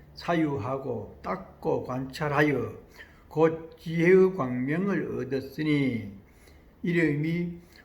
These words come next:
구경까지 걸림 없습니다." 이랬어요. 걸림이 없는 부분에서는 상당한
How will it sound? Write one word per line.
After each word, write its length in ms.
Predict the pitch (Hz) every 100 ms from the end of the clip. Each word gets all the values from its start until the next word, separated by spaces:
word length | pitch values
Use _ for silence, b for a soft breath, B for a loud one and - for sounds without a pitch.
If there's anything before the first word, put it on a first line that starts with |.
| -
구경까지 1040 | - 190 180 135 147 143 143 143 139 139 B B B -
걸림 680 | 120 123 131 151 190 202 - - B B B B -
없습니다." 1160 | 127 127 - 180 160 143 117 110 104 107 104 - B B B - _
이랬어요. 640 | 165 147 147 - 113 104 - - - B B B B B B B - - _ -
걸림이 680 | 139 143 180 220 220 208 185
없는 540 | 180 190 190 196 190
부분에서는 840 | 180 196 175 147 143 135 123 113 - - _ _ -
상당한 1040 | - 135 135 156 156 135 202 226 - -